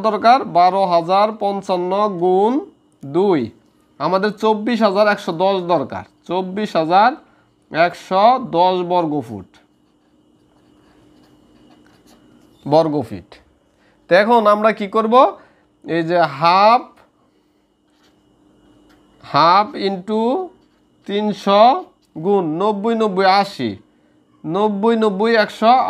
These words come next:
আশি, একশো আশি sin,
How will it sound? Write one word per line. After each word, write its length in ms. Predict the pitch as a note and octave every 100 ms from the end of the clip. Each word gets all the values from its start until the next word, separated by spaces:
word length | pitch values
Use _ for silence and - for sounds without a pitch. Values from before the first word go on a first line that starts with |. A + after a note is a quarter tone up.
| G3+
আশি, 300 | G#3 - A#2 F#2 _ _ _ _ _ _ _ _ _ _ _ _ _ _ _ _ _ _ _ _ _ _ _ _ _ _ _ _ _ _ _ _ _ _ - E3
একশো 300 | F3 - F#3 G3 F#3+
আশি 320 | G3 G3 G3 A3 C#4+ F#4+ _ _ _ _ _ _ _ _ _ _ _ _ -
sin, 380 | D3+ D#3 F#3